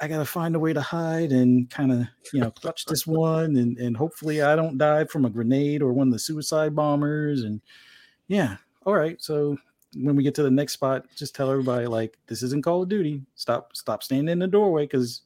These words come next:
you're blocking my line of fire, and the suicide bombers are gonna kill you first." So,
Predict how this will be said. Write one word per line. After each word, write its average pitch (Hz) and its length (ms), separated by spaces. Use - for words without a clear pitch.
you're 120 120
blocking 139 380
my 151 180
line 147 220
of 120 80
fire, 135 440
and 180 200
the 170 40
suicide 170 420
bombers 160 280
are 135 60
gonna 127 140
kill - 260
you 147 180
first." - 340
So, - 120